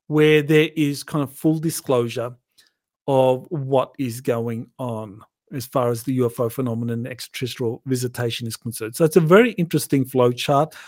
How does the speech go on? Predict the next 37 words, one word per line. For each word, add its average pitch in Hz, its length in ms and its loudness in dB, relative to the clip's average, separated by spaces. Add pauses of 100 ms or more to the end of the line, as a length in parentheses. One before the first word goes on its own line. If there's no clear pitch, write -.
(140)
I - 40 -6
mean, 165 120 8
I 165 60 8
didn't 202 260 4
watch 175 300 4
Carl 147 320 4
Nell's 135 460 0 (300)
presentation, 131 680 0
so 131 460 0
I, - 80 0
I 143 60 2
don't 143 200 2
think 143 200 -4
I 127 180 4 (400)
have 135 180 -4
done 131 240 2
justice 123 580 0
to - 200 -2
the 123 140 0
nuances 127 760 0
in 147 160 2
this, 110 220 -2 (340)
but 156 100 6
I 156 40 6
think 170 280 4
it's 139 160 2
fair 160 220 6
to 147 80 2
say 143 360 4
that 131 280 0
he 151 220 0
envisages 143 720 -2
a, 131 100 -2 (120)
a 135 160 0
controlled 165 520 2
disclosure 143 520 0
process 131 500 -4